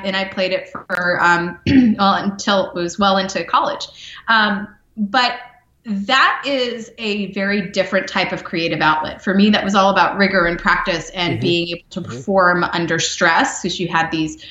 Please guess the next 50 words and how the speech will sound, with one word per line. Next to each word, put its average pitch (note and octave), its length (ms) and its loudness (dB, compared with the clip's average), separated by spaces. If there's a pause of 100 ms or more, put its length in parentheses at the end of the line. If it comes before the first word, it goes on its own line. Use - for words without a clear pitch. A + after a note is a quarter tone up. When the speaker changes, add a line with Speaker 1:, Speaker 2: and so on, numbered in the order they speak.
(160)
Speaker 1:
recitals G3+ 640 2
that F#3 100 -6
you E3+ 80 -2
had F3+ 160 -2
to F3+ 80 -6
cr-, - 340 -8
you F3 120 -4
had D#3 80 -2
to - 60 -8
perform, G3 460 2
and F3 100 0
if E3+ 120 -2
you F3 80 -6
missed F3 240 -4
a F3+ 40 -4
note, G3+ 300 0
you F3 80 -2
had E3+ 120 -6
to - 60 -10
keep G3+ 220 -6
going. G3 480 4
And F3+ 140 -6 (240)
so B3+ 100 0
there's A#3 160 2
a, G#3+ 240 0
a A3 140 4
level C4+ 320 2
of A3 80 -2
resilience G3 680 -4
that F#3+ 280 0
was F3+ 300 0
instilled G3 480 -2
in A3+ 100 2
me A#3 240 0
with G3 240 -2
regard E3+ 300 2
to G3+ 80 0
that. F3+ 260 2
But G#3 100 -4
the G#3 140 0
visual, G#3+ 880 2
um, E3 400 2 (460)
practice F3+ 560 -2
and, F#3 200 -8
and F#3+ 160 -4
that A#3 340 0
sort G#3+ 200 -8
of F#3 100 -12
creative F3 320 -6
outlet E3+ 600 -4